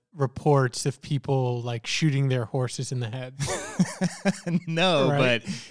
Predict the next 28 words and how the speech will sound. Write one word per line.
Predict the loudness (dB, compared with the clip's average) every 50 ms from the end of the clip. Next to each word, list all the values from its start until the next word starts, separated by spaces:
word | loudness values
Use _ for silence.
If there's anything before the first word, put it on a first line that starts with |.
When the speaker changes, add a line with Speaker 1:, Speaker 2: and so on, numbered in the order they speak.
| 0 2
Speaker 2:
it | 4 4 4 6
totally | 6 8 8 8 8 8 6 4
makes | 2 2 2 2 2 0
sense. | 0 2 2 2 2 0 -2 0
Speaker 1:
They're, | 2 4 4 4 4
they're, | 4 4 4
like, | 4 4 2 0
trying | -2 -2 0 0 2 2 2 0 0
to | 0 -2 -2
either | 0 0 0 0 0 0
get | 0 0 2 4 4
on | 4 4 4 2 2
or | 0
get | 0 2 2 4 4
off | 4 4 2 0 -2
the | -4 -2
horse, | 0 0 2 0 0 0 0
and | 2 4
Speaker 2:
Right. | 4 6 4 2 0
Speaker 1:
then | -2
they | -4 -4
just | -4 -4 -8 -10 -18 -20 _ _ -20 -10 -4
Speaker 2:
Yeah. | -2 2 4 4 6 6
Speaker 1:
blow | 6 6 4
its | 4 2 -2
brains | -2 -2 0 0 0 -2 -4
out. | -6 -8 -10 -14 _ -20 _ _ _ _ _ _ _ _ _ _ _ 6
I | 6 6 6 4 2 0 -2 -4 -8